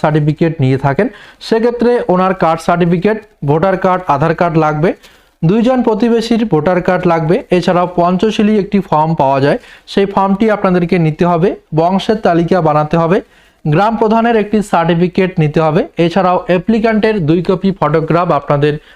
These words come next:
লাগবে। এই সমস্ত ডকুমেন্টগুলি এই অ্যাপ্লিকেশন ফর্মটির সঙ্গে অ্যাটাচ করে আপনাদের নিয়ারেস্ট যে বিডিও অফিস রয়েছে, সেখানে গিয়ে আবেদনপত্রটি জমা করে আসবেন। সেখান থেকে যখন আপনাদের অ্যাপ্লিকেশনটি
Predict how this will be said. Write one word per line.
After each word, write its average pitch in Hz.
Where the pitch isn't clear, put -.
লাগবে। 160
এই 208
সমস্ত 247
ডকুমেন্টগুলি 196
এই 175
অ্যাপ্লিকেশন 233
ফর্মটির 180
সঙ্গে 185
অ্যাটাচ 151
করে 160
আপনাদের 220
নিয়ারেস্ট 214
যে 180
বিডিও 165
অফিস 160
রয়েছে, 135
সেখানে 233
গিয়ে 240
আবেদনপত্রটি 180
জমা 139
করে 151
আসবেন। 196
সেখান 202
থেকে 254
যখন 190
আপনাদের 202
অ্যাপ্লিকেশনটি 175